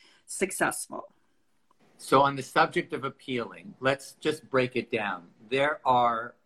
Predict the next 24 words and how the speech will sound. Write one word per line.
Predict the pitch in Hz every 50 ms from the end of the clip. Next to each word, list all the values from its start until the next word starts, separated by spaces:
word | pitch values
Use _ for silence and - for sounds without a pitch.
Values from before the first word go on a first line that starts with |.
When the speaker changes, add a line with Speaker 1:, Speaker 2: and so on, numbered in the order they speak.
| _ _ _ _ _ _
Speaker 2:
mistakes | 113 113 - - - - _ 147 147 170 170 - - - _
that | 151 143 131
are | 135 135 127
made | 120 117 113 113 113 110 110 113 117 - _ _ - - - _ _ _ _ _ _ _ -
that | 107 117 113 117 104 -
don't | - 131 131 135 139 143 - _
rise | 123 113 110 120 123 120 120 120 117 117 117 120 117 - _
to | - 110
the | 101 113 104
level | 101 107 113 113 113 98 98 92 87 87 - _ _ _ _ _ _ _ _ _ _ _ _ _
of | - 123 117 113 113 - _ _
actually | 123 127 123 120 - _ - - - 117 113 113 107
appealing | 104 - _ _ 120 107 104 95 95 90 85
it. | 85 80 - _ _ _ _ _
So | - 127 120 113
I'll | 110 113
give | 113 135 131 120
you | 120 117 110
a |
small | - - - - 117 104 101 98 98
example. | 98 - - - 95 90 87 87 - - 82 - _ _ _ _ _ _ _ _ _ _ _
Uh, | - 117 113 110 110 110
someone | - - - 147 139 143 135 131 127
might | 123 117 120 120 -